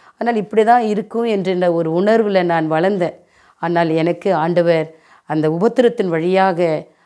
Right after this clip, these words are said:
அவர் சென்ற பாதை, அதை தான் என்னை நான் மெயின் பண்ண, ஹைலைட் பண்ண விரும்புறேன். ஆண்டவர் சொன்னது, "மகளே, உன்னை உயர்த்திருக்கு சில காலங்கள், ஒரு கொஞ்ச நேரம் போதும், ஆனா நான் உன்னை இப்போ உயர்த்த மாட்டேன்.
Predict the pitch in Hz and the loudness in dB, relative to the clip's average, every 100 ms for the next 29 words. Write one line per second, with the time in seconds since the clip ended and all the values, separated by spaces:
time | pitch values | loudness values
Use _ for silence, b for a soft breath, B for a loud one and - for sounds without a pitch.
0 | b 147 175 233 190 - 220 233 262 269 | b -4 0 0 0 -2 0 2 0 -2
1 | - 170 165 151 - 170 208 247 254 196 | 0 0 0 -2 -4 -2 0 0 0 0
2 | 170 165 160 180 196 190 156 180 160 190 | 0 0 0 0 0 -2 0 0 2 0
3 | 202 190 156 156 151 143 143 131 b b | 0 -2 -2 -2 -2 -4 -6 -8 b b
4 | b 156 202 214 - 175 170 160 156 165 | b -2 0 0 0 0 0 0 -2 0
5 | 170 165 190 196 B B - 185 175 214 | 0 2 0 -4 B B -4 -2 0 0
6 | 240 240 202 190 185 185 180 185 214 240 | 0 0 0 -2 -2 -4 -4 -4 -2 0
7 | 226 202 175 143 B B B 165 170 - | 0 0 -2 -4 B B B -2 -2 0
8 | 208 208 247 208 214 233 190 170 160 147 | -2 2 2 4 2 0 -2 -4 -2 -4
9 | 160 160 151 151 151 156 151 180 - 254 | -4 -4 -4 -4 -4 -4 -4 -6 -2 0
10 | 214 185 175 170 160 143 156 147 | 2 0 0 -2 -4 -4 -6 -8